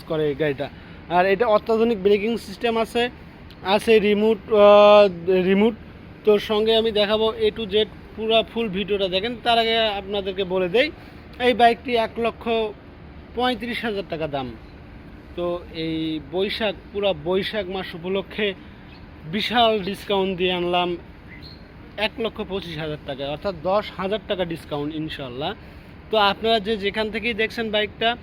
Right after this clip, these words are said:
আপনারা সরাসরি নিতে পারেন। এই বাইকটার দাম, আহ, এক লাখ পঁয়ত্রিশ, দশ হাজার টাকা ডিসকাউন্ট দিয়ে এক লাখ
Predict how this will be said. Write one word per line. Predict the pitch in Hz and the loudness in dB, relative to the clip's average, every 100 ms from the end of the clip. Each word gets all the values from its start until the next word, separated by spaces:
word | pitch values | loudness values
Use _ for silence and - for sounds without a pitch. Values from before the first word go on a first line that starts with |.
| - - - - | -16 -20 -16 -8
আপনারা | 190 196 208 214 | -4 0 2 2
সরাসরি | 202 214 202 226 | 0 -4 -4 -4
নিতে | 220 226 | -2 -2
পারেন। | 190 185 208 | 0 0 2
এই | 196 | 0
বাইকটার | 190 190 208 185 | 0 -2 -4 -4
দাম, | 208 | -4
আহ, | 202 165 160 180 180 180 180 175 175 | -4 -10 -8 -2 0 2 0 -2 -4
এক | 202 | -6
লাখ | 220 220 | -6 -4
পঁয়ত্রিশ, | 214 220 220 220 | -4 -4 -4 -6
দশ | 160 180 196 | -4 -4 -4
হাজার | 180 185 | -8 -6
টাকা | 180 | -4
ডিসকাউন্ট | 175 175 - 208 214 | -6 -8 -6 -6 -2
দিয়ে | 226 | -2
এক | 196 190 | -2 -4
লাখ | 180 | -8